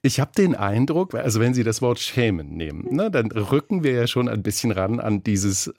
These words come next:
an dieses Ding, an den Inhalt. Ähm, ich hab den Eindruck, also wenn ich's lese, natürlich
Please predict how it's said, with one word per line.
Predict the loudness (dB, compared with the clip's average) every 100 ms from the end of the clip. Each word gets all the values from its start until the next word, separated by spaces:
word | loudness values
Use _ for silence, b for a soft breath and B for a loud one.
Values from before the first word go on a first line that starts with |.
| _
an | -2 -2
dieses | 0 2 2 0
Ding, | 0 0 -2 -4
an | -2 0
den | 2 0
Inhalt. | -2 -2 -2 -2 -8 -10 b b b b _ 0
Ähm, | 2 2 0 -2
ich | 0
hab | -2 -4 _ _ 2
den | 2 2
Eindruck, | 2 4 2 2 0 -2 -4 0
also | 2
wenn | 2
ich's | 2 0
lese, | 0 2 2 0
natürlich | -2 -2 -2 -2 -2 -6